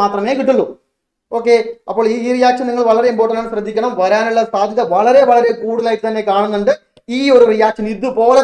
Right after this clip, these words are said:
തന്നെ എക്സാമിന് ചോദിക്കും. ഇനി അടുത്തതിലോട്ട് കടക്കുന്നുണ്ട്. ഇതെല്ലാം മനസ്സിലാക്കിക്കൊണ്ട് മാത്രമേ നമുക്ക് answer ചെയ്യാൻ പറ്റൂ. നോക്കിക്കേ, the solution of Z N S O four, എഫ് ഇ എസ് ഒ ഫോർ, സി യു എസ് ഒ four are taken in three different test tube. നോക്കിയേ, മൂന്ന് ടെസ്റ്റ് ട്യൂബിൽ സെഡ് എൻ എസ് ഒ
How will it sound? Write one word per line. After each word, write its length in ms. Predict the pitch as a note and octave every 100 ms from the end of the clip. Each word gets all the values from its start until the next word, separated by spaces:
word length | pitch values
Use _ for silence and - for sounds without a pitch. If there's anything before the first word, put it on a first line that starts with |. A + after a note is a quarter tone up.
| C4
തന്നെ 160 | B3+ A3+
എക്സാമിന് 360 | F#3 G#3 G#3 G3+
ചോദിക്കും. 340 | F3+ F#3 F3 D#3 - _ _ _ _ _ _ _ _ _ _ -
ഇനി 100 | A#3+ B3+
അടുത്തതിലോട്ട് 400 | A3 B3+ B3 B3
കടക്കുന്നുണ്ട്. 440 | A#3 A3 G3+ - E3 - _ _ _ _ _ G3+
ഇതെല്ലാം 240 | C4 C4+ A#3
മനസ്സിലാക്കിക്കൊണ്ട് 520 | A#3 C4 C4+ C4 B3+
മാത്രമേ 280 | B3 B3 B3
നമുക്ക് 240 | A#3 A3 A#3 G3
answer 180 | G3+
ചെയ്യാൻ 140 | A3+ G3
പറ്റൂ. 160 | F#3 G3+
നോക്കിക്കേ, 260 | A3 G#3+ G3
the 60 | G3+ G#3
solution 400 | A3 C4+ C4 C4
of 60 | B3+ G#3+
Z 180 | G3+ B3
N 80 | B3
S 100 | A#3 A3+
O 20 | A3+
four, 160 | A3 G#3+ G#3+ - F#3+
എഫ് 140 | F#3+
ഇ 20 | A#3+
എസ് 120 | A#3 A3+
ഒ 20 | A3
ഫോർ, 120 | A3 G3+
സി 80 | G3+ A3
യു 80 | A3+
എസ് 140 | G3+ G#3
ഒ 20 | G3+
four 140 | G3+ G3+ F#3+
are 100 | G3 G#3
taken 240 | G#3 G#3+ G#3
in 60 | G3+
three 200 | A3 A#3+ B3 -
different 360 | G#3 G3+ A#3+ A#3+ A#3
test 160 | G3+ G3+
tube. 180 | G3 F#3+ - _ _ _ _ _ -
നോക്കിയേ, 240 | A3 A#3 A3 G#3
മൂന്ന് 260 | C4 D4+ A#3+
ടെസ്റ്റ് 200 | A#3 A#3+
ട്യൂബിൽ 220 | A#3 F#3+ - _ _ -
സെഡ് 140 | G3 A#3
എൻ 40 | A#3+
എസ് 120 |
ഒ 20 | A#3+